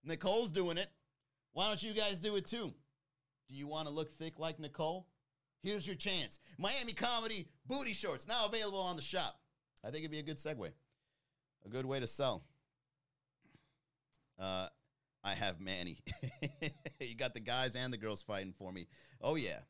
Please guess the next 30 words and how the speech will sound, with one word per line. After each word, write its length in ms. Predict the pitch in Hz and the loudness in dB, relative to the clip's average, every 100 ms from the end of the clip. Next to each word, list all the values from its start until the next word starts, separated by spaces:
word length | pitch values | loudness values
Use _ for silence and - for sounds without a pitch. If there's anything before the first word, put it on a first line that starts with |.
| _ _ _ _ - | _ _ _ _ -4
I 100 | 107 | -2
was 120 | 123 | 0
saying, 220 | - 131 113 | 0 0 0
please 320 | 135 143 131 | -2 -2 -2
don't 240 | 127 120 | -2 -2
do 260 | 117 123 120 | -4 -4 -2
what 240 | 107 95 | -2 -2
that 160 | 98 92 | -4 -2
guy 140 | 98 | -2
suggested. 580 | 95 90 98 92 - 73 - - | -2 -6 -4 -4 -6 -14 -16 -8
Uh, 160 | 90 85 | -6 -2
no, 300 | 113 98 76 - _ _ _ - | 0 -2 -2 -10 _ _ _ -12
I'm 100 | 98 | -8
a, 280 | 95 92 82 _ _ _ _ _ | -4 -4 -6 _ _ _ _ _
I'm 80 | 104 | -2
not 180 | 127 120 | 0 2
that 140 | 113 | 0
much 200 | 113 110 | -2 -2
of 60 | 101 | -4
a 40 | |
lowbrow 540 | 95 98 98 92 85 | -2 -2 0 -2 -2
kind 260 | 82 90 80 | -4 -8 -8
of 60 | 76 | -8
comic. 260 | 76 82 | -10 -4
Well, 100 | 151 | 0
every 160 | 160 135 | 0 0
once 220 | 117 110 | -4 -6
in 80 | 90 | -8
a 20 | |
while 260 | 78 58 | -10 -12